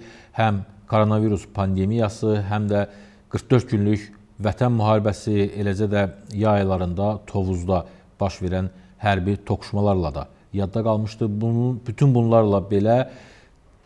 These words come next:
dövlət yenə, yenə də iri sosial layihələrin heç birini təxirə, ixtisara salmadı və hamısı ilin sonuna qədər davam etdirildi. Bu barədə Prezident İlham Əliyevin sədrliyi ilə keçirilən müşavirədə də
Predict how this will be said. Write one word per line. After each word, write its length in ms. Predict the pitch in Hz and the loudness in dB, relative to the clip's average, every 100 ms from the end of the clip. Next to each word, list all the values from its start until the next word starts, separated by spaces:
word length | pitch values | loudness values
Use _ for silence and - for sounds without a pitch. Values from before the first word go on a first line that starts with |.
| - _ - | -20 _ 0
dövlət 480 | 117 107 123 139 - 107 | 2 4 6 4 0 -2
yenə, 240 | 110 107 107 | 0 0 0
yenə 320 | 120 123 107 | 2 2 2
də 180 | 101 104 110 - | 0 0 -2 -4
iri 300 | 104 104 117 | -2 0 0
sosial 560 | 113 - 95 113 107 104 | 0 -4 -4 -2 0 0
layihələrin 400 | 95 95 92 90 | 0 0 -2 -2
heç 160 | 104 - | -4 -4
birini 320 | 82 78 73 - _ _ - | -4 -4 -8 -18 _ _ -4
təxirə, 460 | 98 - 98 95 82 | -4 -2 -2 -2 -4
ixtisara 340 | - - 98 92 | -10 -8 -6 -6
salmadı 600 | - 107 104 98 98 98 95 | -4 -4 -2 -2 -2 -2 -2
və 140 | 87 | -4
hamısı 320 | 98 98 98 95 | -4 -6 -6 -6
ilin 240 | 95 92 | -4 -4
sonuna 320 | - 85 90 | -4 -4 -4
qədər 300 | 90 87 90 - - _ 107 | -4 -4 -8 -12 -20 _ 0
davam 320 | 98 98 95 | 2 2 0
etdirildi. 480 | 90 104 104 120 131 | -4 -4 -2 0 0
Bu 80 | 123 | 2
barədə 380 | 113 98 117 120 - - | 2 2 -2 -2 -8 -16
Prezident 340 | - 110 120 113 | -4 -2 0 0
İlham 220 | 107 110 | 0 -2
Əliyevin 300 | 104 101 98 - | 0 0 -2 -4
sədrliyi 460 | 98 92 90 95 | -6 -4 -4 -2
ilə 80 | 95 | -4
keçirilən 460 | - 87 85 90 95 - - | -6 -10 -6 -6 -6 -10 -14
müşavirədə 540 | 101 - 107 104 104 101 | -8 0 2 2 2 0
də 120 | 71 | -2